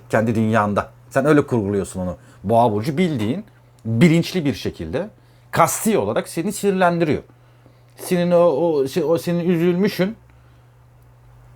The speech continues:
üzülmüşün, moralinin bozulmuş, onun umurunda değil. Onun amacı kendi, e, patolojik yapısında o şey, erkek görmek istiyor.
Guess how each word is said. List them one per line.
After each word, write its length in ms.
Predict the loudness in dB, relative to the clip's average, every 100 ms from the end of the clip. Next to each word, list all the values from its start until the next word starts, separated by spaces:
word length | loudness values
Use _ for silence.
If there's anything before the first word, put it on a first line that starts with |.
| -12 -2
üzülmüşün, 680 | 2 4 4 2 -2 -6 -6
moralinin 500 | -4 2 2 2 2
bozulmuş, 300 | 2 2 2
onun 220 | 2 2 2
umurunda 500 | 0 2 4 4 4
değil. 280 | 2 2 -8 -20 _ _ -10
Onun 240 | -6 -2
amacı 460 | -2 -4 -4 -6 -8 -10 -20 -20 -20 -4
kendi, 500 | -2 0 0 -2 -2 -10 _ _ -10
e, 160 | -8 -8 -12 _ 0
patolojik 520 | 4 4 4 2 0
yapısında 480 | -4 -4 -8 -6 -6
o 160 | -6
şey, 160 | -8 -2
erkek 380 | 0 2 2 2
görmek 320 | 2 0 -4
istiyor. 260 | -12 -18